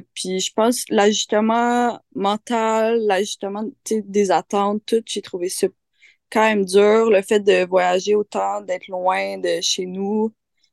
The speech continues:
pas avoir mon coach, je pense que j'avais trouvé ça assez difficile. Je me rappelle, euh, je me sentais isolée aussi, tu sais, ça reste, euh, l'équipe est souvent constituée juste d'anglophones.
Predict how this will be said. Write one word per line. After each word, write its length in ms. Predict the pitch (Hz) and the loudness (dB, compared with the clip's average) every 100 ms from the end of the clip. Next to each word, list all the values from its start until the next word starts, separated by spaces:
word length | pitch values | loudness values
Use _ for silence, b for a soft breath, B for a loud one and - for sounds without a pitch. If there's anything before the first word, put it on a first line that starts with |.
| _ | _
pas 140 | - 208 | 0 2
avoir 180 | 202 202 | 2 2
mon 160 | 190 | 0
coach, 800 | 185 220 190 190 185 - - - - | -2 2 4 2 0 -6 -10 -12 -14
je 100 | 269 | -10
pense 120 | - | -4
que 60 | 220 | -2
j'avais 180 | 196 170 | 0 0
trouvé 220 | - 180 | -2 -6
ça 140 | 190 | -4
assez 180 | 185 - | -6 -6
difficile. 560 | 240 - - - 196 190 | -6 -6 -6 0 0 0
Je 120 | - | -4
me 60 | 175 | -4
rappelle, 420 | 90 - 92 90 | -4 -4 -4 -2
euh, 140 | 87 156 b b | -2 -4 b b
je 100 | - | -6
me 60 | 208 | -4
sentais 260 | 202 208 226 | -2 0 2
isolée 440 | 214 190 185 196 | 4 4 4 2
aussi, 380 | 247 247 - 262 | 2 -4 -2 -4
tu 60 | - | -2
sais, 80 | 240 | -2
ça 140 | 180 | 0
reste, 280 | 190 214 - | 0 -2 0
euh, 140 | 180 | 0
l'équipe 360 | 180 185 - - | 0 -4 -4 -4
est 80 | 156 | -4
souvent 320 | - 180 185 | -4 -6 -6
constituée 480 | 175 190 - - 202 | -6 -12 -10 -4 -4
juste 180 | 196 196 | -4 -2
d'anglophones. 800 | 190 190 185 - 190 208 254 | -2 2 0 2 2 4 4